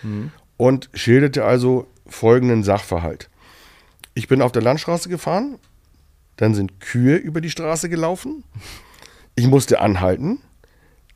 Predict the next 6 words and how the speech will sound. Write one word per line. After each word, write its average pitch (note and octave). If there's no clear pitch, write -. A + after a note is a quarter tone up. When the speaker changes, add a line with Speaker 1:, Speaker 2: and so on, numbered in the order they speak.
Speaker 2:
eine B2
Kuh E3+
hat D#3+
mich C3
angeguckt, A#2
Speaker 1:
Ja. G#2